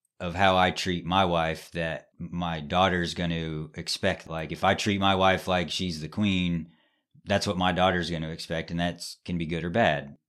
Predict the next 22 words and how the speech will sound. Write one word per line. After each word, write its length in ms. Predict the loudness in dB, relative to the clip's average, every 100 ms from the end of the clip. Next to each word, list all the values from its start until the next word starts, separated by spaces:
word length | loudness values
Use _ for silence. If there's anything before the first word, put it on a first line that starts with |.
| _ _ _ -8
Like 280 | 0 2 2
we 120 | 2
talked 240 | 4 4
about 160 | 4 2
in 60 | 2
an 60 |
earlier 280 | 2 2 0
episode, 340 | -2 -2 -2
I 140 | 0 2
don't 240 | 2 2
want 220 | 0 0
her 120 | 2 2
to 120 | 4
need 200 | 6 8
a 40 |
man, 560 | 8 8 6 4 2 -2
but 140 | -6 -2
I 80 |
want 220 | -2 -2 -2
her 180 | -4 -4
to 220 | -6 -6
want 320 | -4 -4